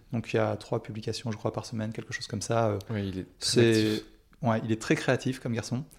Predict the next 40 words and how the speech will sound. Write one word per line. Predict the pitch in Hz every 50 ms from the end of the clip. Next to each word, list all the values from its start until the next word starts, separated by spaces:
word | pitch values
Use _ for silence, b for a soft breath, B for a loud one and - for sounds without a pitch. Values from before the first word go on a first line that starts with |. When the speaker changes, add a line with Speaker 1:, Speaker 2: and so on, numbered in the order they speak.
| b b b b _ _
Speaker 1:
Euh, | 127 113 110 107 110 107
c'est | - 139
sympa | - - 127 120 - 131 139 139 - -
et |
il | 120 113
y | 117
a | 110 107
pas | 107 147 143
mal | 147 147 147 147
de | 127 127 123 120 120 120
retours | 117 123 127 127 - 151 143 135
d'expérience. | 135 135 - - 131 123 123 120 123 123 131 131 131 131 - 120
Euh, | 110 107 107 107 107 107 110 107 107 110 110 110 B B B B B B B B _ _
enfin, | - - 127 123 117
c'est | - - 131
une | 131
newsletter | 139 131 135 135 131 143 -
pas | - 135
comme | 127 139 131 127
les | 123 113 117
autres. | 123 135 131 - - 117 104
Euh, | 104 113 107 117 123 120 120 - - - - - _
pour | - 120
ceux | - 151 139
qui | - -
s'intéressent | - 127 - 123 117 -
à | 131
la | 120
marque | 120 110 - 120
employeur, | 110 - 110 104 110 120 - -
il | -
y | 110
a, | 107 107 110 110
il | 123
y | 107
a |
des | 101 104
choses | - - 117
à | 107
récupérer | 107 107 - - - 139